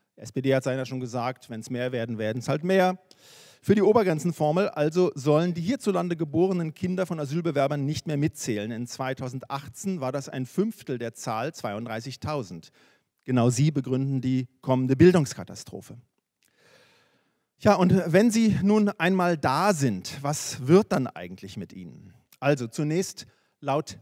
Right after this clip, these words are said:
Berlin-Institut haben dreizehn Prozent der volljährigen Geflüchteten, die zwischen zweitausenddreizehn und sechzehn nach Deutschland kamen, nie eine Schule besucht. Zwölf waren nur auf einer Grundschule. Bei der Berufsausbildung haben, äh, mehr als drei Viertel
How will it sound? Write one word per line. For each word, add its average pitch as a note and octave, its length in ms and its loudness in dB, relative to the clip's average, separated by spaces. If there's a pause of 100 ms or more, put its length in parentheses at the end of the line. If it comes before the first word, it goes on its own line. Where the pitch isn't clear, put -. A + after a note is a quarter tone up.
(140)
Berlin-Institut D3 1200 -2
haben C#3+ 240 0
dreizehn G#3 500 2
Prozent G3+ 400 -4
der F#3 60 -4
volljährigen E3+ 400 0
Geflüchteten, F3 500 0
die E3 100 -6
zwischen D#3+ 320 -4
zweitausenddreizehn C#3 840 -4
und B2 100 -8
sechzehn B2+ 360 -6
nach A2+ 120 -6
Deutschland A#2+ 400 -6
kamen, B2 360 -8 (180)
nie G#3 400 2 (200)
eine C#3 180 -4
Schule F#3 280 -2
besucht. F3+ 400 -6 (280)
Zwölf D3+ 400 2
waren C#3 180 0
nur C#3+ 100 0
auf C3+ 80 -4
einer B2+ 160 -2
Grundschule. D#3+ 580 -4 (500)
Bei B2+ 120 0
der C#3 120 4
Berufsausbildung D3 1000 2 (540)
haben, D3+ 320 0 (260)
äh, C3+ 300 0
mehr E3+ 540 6
als - 240 -4
drei D3 260 2
Viertel D#3+ 500 0